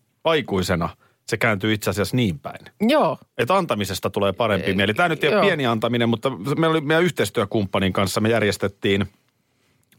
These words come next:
Speaker 1: minä järjestin meidän yhteistyökumppanin kanssa sulle sen reissun sinne kuninkaallisiin häihin.
Speaker 2: Joo.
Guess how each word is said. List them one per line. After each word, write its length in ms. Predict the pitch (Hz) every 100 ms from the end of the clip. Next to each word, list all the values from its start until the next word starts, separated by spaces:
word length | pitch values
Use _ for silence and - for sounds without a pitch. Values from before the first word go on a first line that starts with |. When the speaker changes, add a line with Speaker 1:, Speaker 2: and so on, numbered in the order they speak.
| 113
Speaker 1:
minä 260 | 110 127 110 -
järjestin 380 | 113 110 98
meidän 120 | 110 120
yhteistyökumppanin 640 | 113 101 107 92 - 90
kanssa 200 | 95 -
sulle 180 | 95 98
sen 280 | - 104 92 - - _ _ -
reissun 540 | 117 131 151 104 107
sinne 200 | 95 98 92
kuninkaallisiin 720 | 139 110 90 87 87 95 90
häihin. 320 | 104 143 214
Speaker 2:
Joo. 360 | 226 190 135